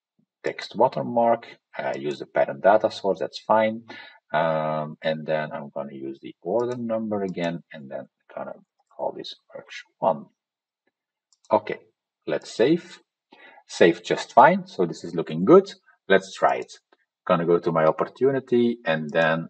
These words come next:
I'm gonna click this one and see if it would show actually the A B C one, two, three, four. Okay, that's perfect, looking good. My, uh, placeholder on the top is removed, exactly what I want. Now let's uncheck the is private,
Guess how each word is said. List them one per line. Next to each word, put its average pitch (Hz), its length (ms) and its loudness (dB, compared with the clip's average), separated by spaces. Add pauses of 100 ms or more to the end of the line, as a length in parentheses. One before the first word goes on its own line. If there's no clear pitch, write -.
(120)
I'm 73 160 -10
gonna 71 260 -8 (100)
click 71 260 -8
this - 220 -8
one - 240 -2
and 71 140 -12
see - 400 -8 (380)
if 110 160 2
it 95 160 2
would 80 160 -2
show 73 400 0
actually 67 560 -2
the 67 300 -12
A 71 160 -2
B 69 160 -12
C 67 240 -12
one, 64 220 -2
two, - 100 -10
three, 98 220 -6
four. - 400 6 (120)
Okay, - 280 4 (200)
that's 113 160 8
perfect, 135 520 6 (100)
looking 95 300 0
good. 170 280 6 (340)
My, 85 380 6
uh, 78 80 8 (100)
placeholder 110 540 8
on 82 120 4
the 82 100 -2
top - 320 6
is - 220 -8
removed, 101 520 -4
exactly 80 480 -2
what 69 200 0
I 65 120 4
want. 160 360 0 (400)
Now 180 200 12
let's 95 340 8
uncheck 131 480 6
the 90 220 2
is - 140 -8
private, 90 500 2